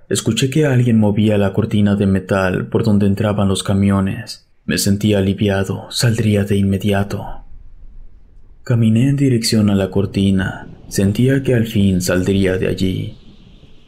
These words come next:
Desgraciadamente, a unos metros de la cortina,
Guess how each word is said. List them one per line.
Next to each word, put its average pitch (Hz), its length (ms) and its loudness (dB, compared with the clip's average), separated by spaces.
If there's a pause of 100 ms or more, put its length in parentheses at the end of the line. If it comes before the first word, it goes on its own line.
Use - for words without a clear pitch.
(440)
Desgraciadamente, 98 1300 0
a 117 80 -2
unos 127 320 2
metros 110 320 0
de 101 80 0
la 95 120 0
cortina, 98 720 -2